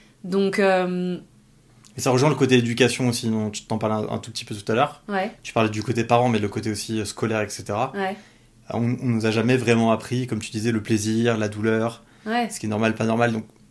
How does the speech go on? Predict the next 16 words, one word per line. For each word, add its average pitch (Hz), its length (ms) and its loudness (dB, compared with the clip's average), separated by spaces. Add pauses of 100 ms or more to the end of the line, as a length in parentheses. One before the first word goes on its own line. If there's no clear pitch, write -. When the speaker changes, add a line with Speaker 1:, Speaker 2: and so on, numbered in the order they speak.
Speaker 2:
je - 80 -12
pense 120 180 -4
qu'il 113 140 0
y - 20 0
a - 20 -4 (120)
aussi 123 200 -4
un 113 100 2
vrai 107 180 0
sujet 117 280 -2
là-dessus. 127 420 -2 (440)
Plus 131 260 -2
finalement 120 360 4
d'état 120 380 6
aussi, 120 280 0
hein, 113 160 2
de, 101 400 -6